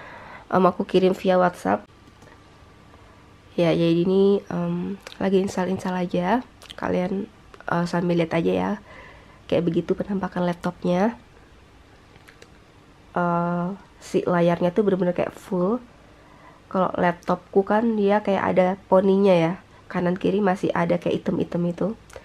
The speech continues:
Itu bener-bener kayak dari ujung ke ujung gitu. Jadi kayak bener-bener mantep mungkin kalau dibuat ngegame.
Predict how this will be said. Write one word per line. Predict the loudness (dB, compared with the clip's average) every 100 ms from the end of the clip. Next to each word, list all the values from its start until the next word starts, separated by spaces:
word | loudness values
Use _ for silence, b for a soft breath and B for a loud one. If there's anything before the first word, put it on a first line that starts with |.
| B B
Itu | 2 6
bener-bener | 6 6 4
kayak | 4 2 -20 -20 -20 -6
dari | 2 2 4
ujung | 0 6 6
ke | 6
ujung | 6 6 6 4 4
gitu. | 2 0 -4 -4
Jadi | 0 0
kayak | 2 2 4
bener-bener | 2 4 0 0 -10 -4
mantep | -2 0 0 0
mungkin | -2 -4
kalau | -2 0
dibuat | 0 0
ngegame. | 0 0 2 0